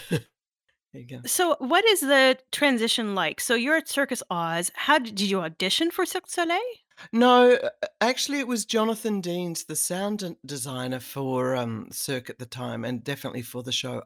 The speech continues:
Speaker 1: O that I was asked to join. So he saw me in a show in Australia and, um,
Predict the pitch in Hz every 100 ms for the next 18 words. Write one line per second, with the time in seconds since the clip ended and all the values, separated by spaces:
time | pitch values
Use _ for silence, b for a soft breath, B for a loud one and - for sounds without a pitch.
0 | - 143 139 135 117 117 123 120 117 -
1 | 123 117 - 117 - 131 127 123 110 -
2 | B B B - 196 240 240 262 262 254
3 | 220 190 - 180 175 170 170 165 _ _
4 | _ _ - 170 165 151 - 175 190 196
5 | - 175 - _ _ _ _ _ 175 180
6 | 180 175 180 - 156 156 151 151 147 147
7 | 147